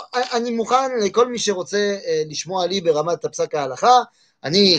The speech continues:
קיבלתי את זה מרבותיי, מהרב שרקי, שכל מי, למשל, למשל, שעושה מילואים, זאת אומרת שמוכן לא רק להקריב את ממונו, אלא להקריב את נפשו למען כלל ישראל,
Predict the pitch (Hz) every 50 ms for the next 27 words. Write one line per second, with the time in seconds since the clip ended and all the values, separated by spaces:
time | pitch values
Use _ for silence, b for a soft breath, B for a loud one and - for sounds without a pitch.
0 | - - 139 160 165 160 160 170 156 131 165 160 156 135 135 120 123 120 - 214
1 | 226 220 208 196 160 143 131 123 - - 214 247 247 208 196 226 220 202 185 -
2 | _ _ - _ _ _ _ - - - 190 185 175 170 175 - - - - 254
3 | 320 339 330 311 285 277 285 262 214 160 131 - 160 196 202 190 - - 208 190
4 | 156 127 117 - - 120 - - - 240 247 202 147 - - _ _ _ _ -
5 | - - 220 240 240 233 240 240 - _ _ - 185 151 - 311 339 320 294 285
6 | 277 277 262 233 180 143 127 - _ _ _ _ _ _ _ _ _ _ _ _
7 | _ _ _ _ _ _ - 190 208 247 254 269 302 311 302 - - 247 247 247
8 | 254 262 277 277 320 392 539 571 539 466 440 339 302 294 269 233 - - 240 233
9 | 220 208 202 220 208 202 208 202 190 180 175 196 214 233 247 240 247 220 294 302
10 | 285 - 285 320 294 226 214 - 370 381 403 370 285 240 - - - 190 185 202
11 | 226 247 254 254 214 226 240 226 220 202 - 196 196 170 151 143 147 175